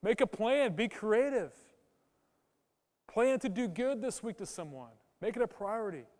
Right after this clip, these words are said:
Do not become weary in doing good. For the proper time, you'll reap a harvest if you do not give up. We are good because God is good,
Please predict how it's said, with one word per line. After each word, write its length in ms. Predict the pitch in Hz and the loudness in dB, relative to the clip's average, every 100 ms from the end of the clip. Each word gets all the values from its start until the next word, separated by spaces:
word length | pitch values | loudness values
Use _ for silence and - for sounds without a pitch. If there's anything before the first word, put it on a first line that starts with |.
| _ _ _ _ _ _ _ _ _ _ _ _ _ _ _ _ _ - | _ _ _ _ _ _ _ _ _ _ _ _ _ _ _ _ _ -2
Do 60 | 214 | 4
not 220 | 240 226 | 4 4
become 320 | 247 262 220 | 2 2 2
weary 340 | 233 254 247 240 | 4 4 4 2
in 80 | |
doing 400 | 185 220 220 208 | 0 -2 -2 -4
good. 300 | 156 180 147 117 _ _ _ _ _ _ _ _ _ | -6 -8 -8 -12 _ _ _ _ _ _ _ _ _
For 100 | 185 | -6
the 80 | 165 | -4
proper 420 | - 220 226 254 | 2 4 6 4
time, 500 | - 247 240 185 165 | 0 -2 0 0 -2
you'll 140 | 175 185 | 0 0
reap 240 | 196 202 | 0 -2
a 40 | 190 | -4
harvest 720 | - 233 247 175 160 147 170 | -2 2 2 2 0 -2 -6
if 120 | 151 | -8
you 80 | 151 | -10
do 100 | 147 | -8
not 400 | 151 156 147 - _ _ _ _ 143 | -6 -6 -6 -10 _ _ _ _ -6
give 200 | 151 143 | -2 0
up. 280 | 135 123 - _ _ _ _ _ _ _ _ _ _ _ _ _ _ _ _ - | 0 -4 -10 _ _ _ _ _ _ _ _ _ _ _ _ _ _ _ _ -2
We 160 | 180 | 6
are 180 | 214 226 | 10 10
good 460 | 185 180 202 170 156 | 8 6 8 6 2
because 300 | 165 175 147 | -2 -2 -2
God 400 | 135 190 208 220 | 0 2 4 2
is 160 | 185 | 2
good, 380 | 143 170 135 127 | 0 -2 -2 -4